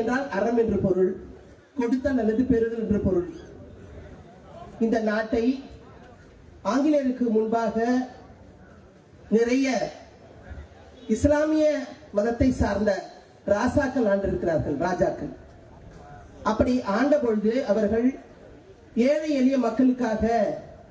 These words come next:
நிறைய அசையும் சொத்து, அசையா சொத்து, movable and immovable properties, அது கொடுத்துட்டு போயிருக்காங்க. நிறைய மதங்கள் சார்ந்த ஒரு நாடு இந்த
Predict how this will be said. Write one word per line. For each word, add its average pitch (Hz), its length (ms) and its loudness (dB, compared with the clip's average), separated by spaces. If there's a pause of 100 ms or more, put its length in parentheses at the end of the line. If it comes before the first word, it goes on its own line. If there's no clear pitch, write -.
(380)
நிறைய 254 360 2 (720)
அசையும் 294 400 2
சொத்து, 277 220 0 (120)
அசையா 277 280 0 (100)
சொத்து, 208 280 0 (800)
movable 285 540 2
and 214 120 0 (100)
immovable 269 520 2
properties, 214 520 -2 (640)
அது 226 140 0
கொடுத்துட்டு 269 380 0
போயிருக்காங்க. 175 440 -2 (1300)
நிறைய 349 260 0 (120)
மதங்கள் 285 440 2
சார்ந்த 254 360 2
ஒரு 226 180 0
நாடு 226 240 0
இந்த 202 160 2